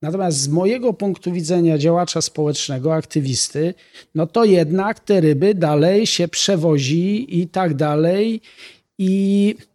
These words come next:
ja wiem, bo jest taki argument ekologiczny, też powinien tu paść, żeby państwo to usłyszeli. E, mówi się, że stawy karpiowe są bardzo istotne dla ekosystemów. Są,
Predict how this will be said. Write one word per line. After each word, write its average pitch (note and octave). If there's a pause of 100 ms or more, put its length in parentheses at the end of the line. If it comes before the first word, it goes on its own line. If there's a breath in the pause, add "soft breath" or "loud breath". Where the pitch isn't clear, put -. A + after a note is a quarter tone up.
(260)
ja D#3+
wiem, F3
bo C#3
jest F#3
taki -
argument D#3
ekologiczny, B2+
też -
powinien D#3+
tu D3
paść, C3+
żeby B2+
państwo C#3
to C#3 (340)
usłyszeli. B2+ (600 loud breath)
E, D3+
mówi F#3+
się, F#3
że E3+ (300)
stawy G#3+
karpiowe D#3+
są E3
bardzo F#3
istotne F3+
dla D#3+
ekosystemów. -
Są, D#3+